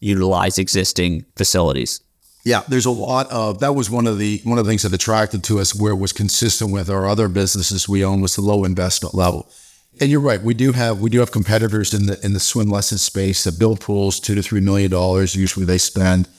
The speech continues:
Speaker 2: It takes longer to get open, find a, find a property, but they do have their own, their own water, but it is a significant investment. Our approach has been, our view has always been that there's enough water out there that's underutilized right now. Like,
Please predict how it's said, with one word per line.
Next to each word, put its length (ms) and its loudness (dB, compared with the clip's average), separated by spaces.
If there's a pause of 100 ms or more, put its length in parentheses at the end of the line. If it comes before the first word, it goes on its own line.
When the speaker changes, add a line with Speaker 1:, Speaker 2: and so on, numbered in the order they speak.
(480)
Speaker 2:
It 240 -2
takes 360 2
longer 380 0
to 80 0
get 160 2
open, 480 0
find 380 0
a, 60 0
find 280 -2
a 60 -2
property, 640 0 (480)
but 100 -2
they 100 2
do 200 2
have 180 0
their 160 2
own, 240 0 (140)
their 120 0
own 120 0
water, 260 0
but 180 -2
it 120 -2
is 160 -4
a 100 -4
significant 720 0
investment. 580 -2
Our 160 2
approach 400 0
has 140 -2
been, 340 0
our 180 2
view 320 2
has 120 2
always 400 2
been 340 2 (400)
that 320 -2
there's 180 0
enough 380 -2
water 540 2
out 220 0
there 360 2 (500)
that's 320 0
underutilized 840 2
right 160 -2
now. 160 0
Like, 160 -4